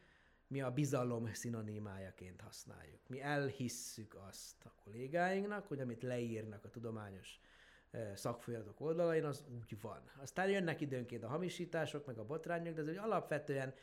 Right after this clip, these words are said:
elég jól működik a tudományos módszer azzal, hogyha van valami nagy mondás, akkor azonnal független csoportok megpróbálják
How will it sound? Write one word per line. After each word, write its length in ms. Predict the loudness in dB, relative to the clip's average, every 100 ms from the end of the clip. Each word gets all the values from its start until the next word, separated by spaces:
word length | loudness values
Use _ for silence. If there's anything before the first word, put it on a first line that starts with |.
| -20 -8
elég 540 | 2 6 8 6 4 4
jól 280 | 6 6
működik 580 | 4 2 0 0 -2 -2
a 80 | -4
tudományos 600 | -2 0 0 -2 -4 -6
módszer 520 | -2 -2 -2 0 0 0
azzal, 720 | -2 -2 0 4 6 4 2 -6 -20 -14 -8
hogyha 240 | -2 4
van 180 | 6 8
valami 300 | 8 8 6
nagy 160 | 6 4
mondás, 460 | 4 4 6 4
akkor 200 | 0 0
azonnal 400 | 2 2 2 0
független 440 | -2 -2 -2 -2 -2
csoportok 500 | -2 0 0 -2 -2
megpróbálják 840 | -4 -4 -4 0 0 0 -4